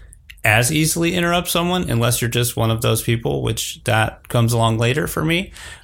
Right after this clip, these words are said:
But yeah, it was good because, I mean, during that time, I was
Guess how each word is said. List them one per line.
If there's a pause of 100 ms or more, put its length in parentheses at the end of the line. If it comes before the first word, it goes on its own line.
But
yeah,
it
was
good
because,
I
mean,
during
that
time,
I
was